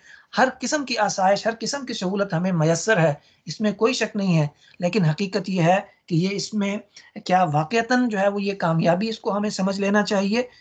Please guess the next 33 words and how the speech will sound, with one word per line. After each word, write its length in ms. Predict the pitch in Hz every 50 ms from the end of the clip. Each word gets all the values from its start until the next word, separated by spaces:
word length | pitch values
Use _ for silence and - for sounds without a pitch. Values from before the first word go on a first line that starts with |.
| _ - 175
या 160 | 151 180 208
ये 200 | 208 220 247 247
कि 120 | 240 240 233
इसमें 280 | 220 - 247 233 220
कोई 160 | 220 226 220
हलाकत 440 | 160 147 165 175 170 170 - 202 - -
खेज 300 | - 196 208 233 226 -
पहलू 320 | - 190 180 190 208 214
जो 100 | 185 175 165
है 100 | 170 180
वो 100 | 185 175
छुपा 240 | - 175 165 170 185 190
हुआ 240 | 190 180 170 165 151
है? 220 | 143 139 139 - _ - - - - - _ _
कहीं 180 | - 185 208 208
कोई 140 | 202 202 196
ऐसा 280 | - 190 180 180 - 226
तो 120 | 226 226
नहीं 240 | 208 233 254 254 240
कि 100 | 247 226
हमारे 300 | 190 170 160 160 175 196
साथ 200 | - - 190 185
कोई 160 | 185 208 190 -
ऐसा 240 | 202 208 - 262 233
मामला 300 | 220 202 202 202 202 202
खुदा 280 | 185 - 165 180 180 190
की 120 | 185 185
तरफ 200 | 165 - 180 180 170
से, 180 | - 180 180
खुदा 240 | 170 175 160 175 175
की 140 | 175 - 180
कुदरत 300 | - 220 208 240 226 -
की 100 | - 208